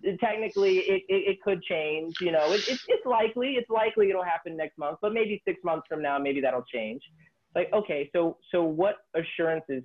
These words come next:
can you actually give me? What can you tell me definitely actually happened?" They say, "Well, all that we know actually happened is that over a two-week period, I made you ten thousand dollars." And the business leader is gonna look at you and go, "So you're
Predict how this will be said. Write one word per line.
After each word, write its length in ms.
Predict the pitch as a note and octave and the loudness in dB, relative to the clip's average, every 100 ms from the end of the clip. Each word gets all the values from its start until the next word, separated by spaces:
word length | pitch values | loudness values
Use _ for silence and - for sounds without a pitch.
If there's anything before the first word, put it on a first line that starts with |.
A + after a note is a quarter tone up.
| - | -4
can 100 | C3 | -2
you 140 | B2+ - | 0 0
actually 500 | C3 - C3+ A#2 G#2+ | -4 -4 -4 -2 -2
give 220 | A2+ A2+ | -4 -4
me? 140 | A2 | -8
What 220 | A#2 F#3+ - | -2 -2 0
can 140 | G#3 | -2
you 100 | F#3 F3 | -2 -4
tell 180 | E3 C#3+ | -2 -2
me 240 | A#2 G#2 G#2 _ _ - B2+ | -2 -10 -16 _ _ -16 -4
definitely 840 | C#3 F3 - E3+ D3 A#2+ A2+ G#2+ - _ - | -2 -2 -2 -4 -4 -4 -4 -6 -10 _ -6
actually 460 | D3 D3 D3 C3+ | -6 -4 -6 -4
happened?" 420 | B2+ A2 - - - _ _ _ | -4 -6 -8 -18 -20 _ _ _
They 120 | C#3 | -8
say, 140 | D3+ D3+ | -2 0
"Well, 420 | D#3+ D#3+ D3+ - - | 4 4 2 -2 -2
all 240 | E3 G3 | 0 2
that 120 | F#3 | -2
we 120 | E3 D#3+ | -4 -2
know 440 | B2+ A#2+ A#2 A2+ | 0 0 0 -2
actually 480 | A#2+ C3+ - C#3+ C#3 | -2 -4 -4 -2 -2
happened 460 | B2 G#2+ - G#2 - | -2 -6 -6 -12 -10
is 140 | A2+ A2 | -8 -4
that 140 | A#2 A#2 | -4 0
over 340 | B2+ B2 A#2 | -2 2 0
a 60 | A#2 - | 0 -2
two-week 360 | D3 C3+ B2+ - | -2 0 -4 -2
period, 420 | A#2+ A2 A2 G#2+ _ _ _ _ | -2 0 0 -2 _ _ _ _
I 100 | A2+ | -4
made 220 | B2 A#2+ A2 | -2 -2 -4
you 100 | A2 | -6
ten 160 | A2+ G#2+ | -6 -6
thousand 320 | D#2+ D2+ - | -6 -8 -10
dollars." 300 | - - - _ _ _ _ _ _ _ _ _ _ _ _ _ | -14 -14 -16 _ _ _ _ _ _ _ _ _ _ _ _ _
And 100 | A#2+ | -6
the 60 | A#2 | -2
business 300 | C3+ C#3 B2+ | -2 -2 -4
leader 160 | C3 B2 | -2 -2
is 80 | |
gonna 160 | B2 A2 | -2 -2
look 160 | B2+ B2+ | -2 0
at 60 | |
you 180 | A#2+ A#2 | 0 0
and 100 | A2+ | 0
go, 380 | A2+ A2 G#2 - _ _ - | 0 0 -2 -4 _ _ -4
"So 40 | |
you're 160 | B2+ | -2